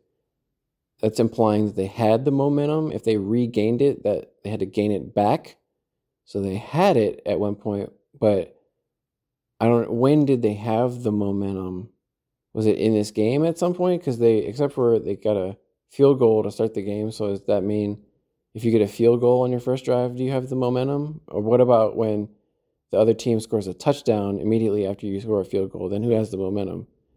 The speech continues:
at that point? Or is he referring to momentum from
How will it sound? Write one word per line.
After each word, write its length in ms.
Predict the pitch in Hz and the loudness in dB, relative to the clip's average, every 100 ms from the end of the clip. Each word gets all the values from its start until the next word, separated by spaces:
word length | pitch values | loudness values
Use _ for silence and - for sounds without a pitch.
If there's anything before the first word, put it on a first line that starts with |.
| _ | _
at 100 | - | -4
that 160 | 98 95 | -4 -2
point? 320 | 110 95 - _ _ _ _ _ | -4 -6 -8 _ _ _ _ _
Or 180 | - 120 | 6 6
is 120 | 117 | 6
he 80 | 123 | 4
referring 440 | 110 110 123 117 | 0 0 0 0
to 180 | 113 123 | -2 -2
momentum 640 | 113 104 107 113 113 113 | -2 -2 0 0 -2 -4
from 580 | - - 107 104 101 98 | -6 -4 -2 -2 -4 -6